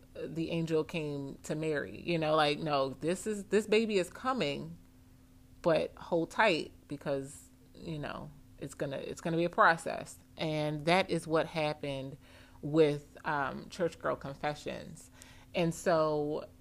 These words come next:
when I did finally get the release to start working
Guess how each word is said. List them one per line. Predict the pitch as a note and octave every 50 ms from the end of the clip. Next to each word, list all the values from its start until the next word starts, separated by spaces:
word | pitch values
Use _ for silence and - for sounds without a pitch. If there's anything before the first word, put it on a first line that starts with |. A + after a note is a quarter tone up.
| - - - - - - - - - - - - - -
when | F3 D#3+ E3+ E3+ E3
I | D3+ D#3+ D#3
did | D3+ D3 E3+ F3 F#3+ G3 F#3
finally | - F#3 E3+ E3+ F3+ F3 F3 D#3+ D#3
get | D3+ D#3+ D3+ -
the | - D3
release | C3+ C#3 C#3 C#3+ D#3 E3+ E3+
to | - - D#3
start | - - D3+ C#3 -
working | C3 D3+ E3+ F#3 F3+ - E3 D#3